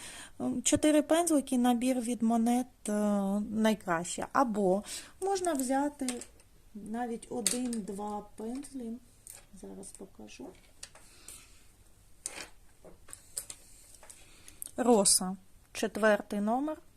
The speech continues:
Ну, вам зробить майже всі роботи, які на А четвертому, А третьому форматі ви будете працювати. Ось універсальний один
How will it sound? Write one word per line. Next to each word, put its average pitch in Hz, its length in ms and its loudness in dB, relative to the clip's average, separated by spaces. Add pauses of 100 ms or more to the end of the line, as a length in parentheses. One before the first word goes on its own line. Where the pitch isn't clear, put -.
(1600)
Ну, 208 260 4
вам 202 280 6
зробить 233 640 2
майже 196 840 2 (340)
всі - 340 4
роботи, 226 440 2
які 220 440 -2 (640)
на 208 460 4
А 220 140 2
четвертому, 247 640 0
А 202 100 0
третьому 202 540 -2
форматі 240 560 -2
ви 277 120 0
будете 240 380 -4
працювати. 214 840 -6
Ось - 360 -4
універсальний 214 840 4
один 202 300 2